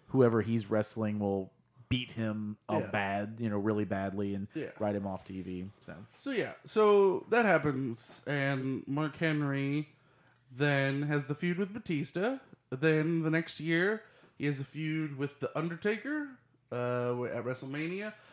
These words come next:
Speaker 2: And this is the first year, I should clarify that, The Undertaker's undefeated streak at WrestleMania is publicized as, like, a big deal.
Speaker 1: Yeah.
Speaker 2: Like, that's the reason that this is happening.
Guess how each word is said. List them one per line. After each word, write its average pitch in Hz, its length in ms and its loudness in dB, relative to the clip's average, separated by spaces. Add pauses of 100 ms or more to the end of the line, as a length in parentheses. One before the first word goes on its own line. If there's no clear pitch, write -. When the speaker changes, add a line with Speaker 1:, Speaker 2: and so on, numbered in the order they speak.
Speaker 2:
And 170 120 6
this 277 200 8
is 190 120 -4
the 196 80 4
first - 560 2
year, 135 580 2
I 120 60 4
should 120 140 -2
clarify 127 360 8
that, 120 280 2
The 131 140 4
Undertaker's 185 640 4
undefeated 165 640 -2
streak 180 500 -2
at 170 140 4
WrestleMania 175 640 0 (460)
is 147 260 2
publicized 135 640 0
as, 117 80 -6
like, 120 120 -2
a 117 40 -6
big 113 300 -4
deal. 107 180 0
Speaker 1:
Yeah. 90 200 4
Speaker 2:
Like, - 180 -4
that's 170 320 2
the 156 120 0
reason 117 600 -4
that 113 180 -8
this 110 140 -10
is 104 100 -8
happening. 78 520 -10